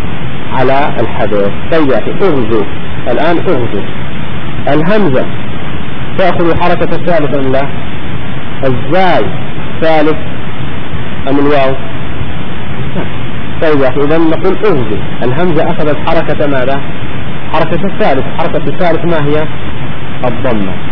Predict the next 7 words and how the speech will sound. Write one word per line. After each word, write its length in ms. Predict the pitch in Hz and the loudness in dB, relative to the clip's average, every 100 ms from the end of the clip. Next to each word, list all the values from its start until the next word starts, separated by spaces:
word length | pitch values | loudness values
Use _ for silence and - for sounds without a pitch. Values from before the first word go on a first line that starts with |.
| - - 120 | -2 -2 0
لكن 500 | 131 196 233 175 135 | 2 2 2 2 0
لما 500 | 113 143 165 160 151 | 0 0 2 2 2
نخاطب 520 | 156 - 214 202 175 156 | 0 0 0 0 0 0
امرأة، 560 | 147 139 180 - - 95 92 - - - - - - - - - - - - - - - | 0 0 0 0 0 0 0 -2 -2 -2 -2 -2 -2 -2 -2 -2 -2 0 0 0 0 0
اغزي 680 | 196 226 147 139 135 190 202 180 | 0 2 2 0 2 2 2 2
يا 160 | 139 | 2
هند، 440 | 117 127 147 113 | 2 2 2 2